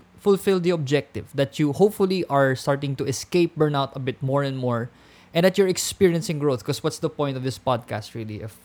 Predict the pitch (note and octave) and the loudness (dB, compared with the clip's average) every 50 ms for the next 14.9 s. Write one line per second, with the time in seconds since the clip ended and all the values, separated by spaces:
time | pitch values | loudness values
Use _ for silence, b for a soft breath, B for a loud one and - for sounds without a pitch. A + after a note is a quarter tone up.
0 | _ _ - B2+ B2+ A#2+ A#2+ A2+ G#2 A2 A#2+ A#2 A2 A2 G#2 G2+ - C#3 C3+ C#3+ | _ _ -8 -6 -4 -4 -4 -4 -4 -6 -6 -4 -4 -4 -4 -4 -4 -2 -2 -2
1 | C#3+ C3+ C3+ B2 B2 A2+ - - - - C#3+ F3 F#3 F3+ E3 - - - E3 D#3 | 0 0 -2 -2 -2 -4 -6 -10 -8 0 2 2 2 2 0 -2 -2 -2 -2 -2
2 | D3+ D3 - C#3+ - - C3+ B2 A#2+ A#2 - - - C3 B2+ - - A#2 - - | -2 -6 -8 -10 -6 -4 -4 -4 -4 -6 -8 -8 -8 -8 -8 -8 -10 -14 -12 -10
3 | - - - - B2 B2 A#2 A2 A#2+ C3 C3 B2+ _ - C3 B2+ B2 A#2 A2+ B | -10 -8 -8 -6 -4 -4 -4 -2 -2 -4 -4 -4 _ -8 -6 -6 -4 -6 -8 B
4 | B B B B B B C3 C3 B2+ - C#3 B2+ A2 - A#2+ A2+ A#2 C#3+ D3 D3+ | B B B B B B -10 -8 -6 -4 -4 -4 -4 -6 -6 -6 0 0 0 0
5 | D3 - - D3 C#3+ C#3+ C3+ A#2 C3+ C3+ C3 C3 C3 B2 - C3+ C3+ C3 B2+ B2 | 0 -2 -4 -2 -2 -2 -2 -4 -4 -2 -2 -2 -2 -4 -4 -4 -4 -2 -2 -2
6 | B2 A#2 A#2 A2+ A2+ G#2+ b b b b b C#3 C3 B2 A#2 A2+ C#3+ D3 D3 - | -2 -2 -2 -2 -4 -4 b b b b b -4 -2 -2 0 0 2 0 0 0
7 | - A2+ A#2 B2+ C3+ C3 B2 - C#3 C3+ B2+ A#2+ A#2 A2+ A2 A2 - - D3+ D3+ | -4 -8 -6 -2 -2 -2 -2 -2 -4 -4 -4 -2 -2 -2 -2 -4 -4 -4 -4 -2
8 | - D#3+ D3 C3+ C#3 C#3 - - - - - - B2 C3 B2 A#2 B2 C3 - - | -2 -2 -2 -2 -2 -4 -6 -12 -20 -20 -16 -8 -2 -2 -2 -2 -2 -6 -6 -4
9 | C3+ B2+ B2 B2+ B2+ B2 A#2+ - B B B B B - D3+ D3 C#3+ E3 D#3+ D3+ | -6 -4 -4 -4 -4 -6 -6 -10 B B B B B -4 -4 -4 0 2 2 2
10 | C3+ C#3 - _ _ - - F#3 F#3 F#3 F3+ E3 D3 B2 A2+ A2+ - - D3+ D#3+ | 2 0 -10 _ _ -2 0 2 2 2 2 0 -2 -2 -4 -4 -4 -4 -2 -2
11 | E3 E3 C#3+ - C#3+ C3+ - C#3 C#3 B2+ A#2+ A2+ A#2 C3 B2+ - - - A#2+ B2+ | -2 -2 -2 -2 -4 -4 -2 0 0 0 2 0 -2 -2 -4 -6 -6 -4 -2 -2
12 | C3+ A#2 - D3+ D3 C#3 C3 A2+ A2 - - B2 A#2 - - _ _ _ - E3+ | -2 -2 -4 -4 -4 -2 -2 -4 -4 -4 -4 -6 -6 -6 -8 _ _ _ -4 -2
13 | E3+ E3+ E3+ E3+ E3+ D#3 - D3+ C#3 B2+ - A#2+ G2 - - - - D#3 E3 F3+ | 0 0 0 -2 -6 -6 -4 -4 -4 -4 -4 -8 -10 -10 -12 -12 -6 -4 -2 -2
14 | F#3 F3 - - F3 E3 D3+ C#3+ - - - B2 G#2+ G#2+ G#2+ - - - | -2 -4 -4 0 2 2 2 2 0 -6 -6 -6 -8 -8 -10 -12 -16 -18